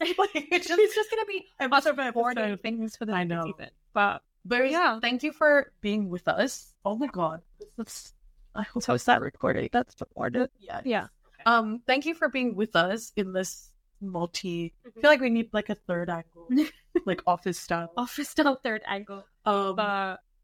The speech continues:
Speaker 1: yeah, I, well, my closing remark is just thank you so much again
Speaker 2: Yes, thank you
Speaker 1: for
Speaker 2: guys. I'm glad you guys have been enjoying. I'm glad you guys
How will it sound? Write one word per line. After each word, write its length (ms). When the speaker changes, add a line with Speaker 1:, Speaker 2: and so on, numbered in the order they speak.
Speaker 1:
yeah, 360
I, 100
well, 280
my 180
closing 400
remark 440
is 120
just 260
thank 280
you 240
so 240
much 180
again 220
Speaker 2:
Yes, 260
thank 280
you 60
Speaker 1:
for 140
Speaker 2:
guys. 400
I'm 240
glad 280
you 120
guys 180
have 100
been 140
enjoying. 680
I'm 160
glad 260
you 40
guys 400